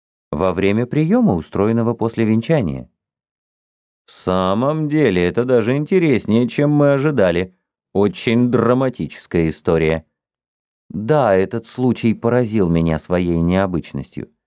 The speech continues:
«Невесты часто исчезают перед свадебной церемонией. Иногда так случается во время медового месяца.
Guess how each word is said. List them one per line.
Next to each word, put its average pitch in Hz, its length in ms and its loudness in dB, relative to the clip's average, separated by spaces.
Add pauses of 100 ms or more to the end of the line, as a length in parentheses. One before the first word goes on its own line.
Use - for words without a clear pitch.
(880)
«Невесты 95 800 0
часто 131 580 -2 (120)
исчезают 92 680 -2
перед 85 260 0
свадебной 92 600 -2
церемонией. 127 720 -4 (680)
Иногда 127 440 2
так 120 200 0
случается 123 640 -2
во 95 120 2
время 127 320 0
медового 110 540 2
месяца. 78 720 -4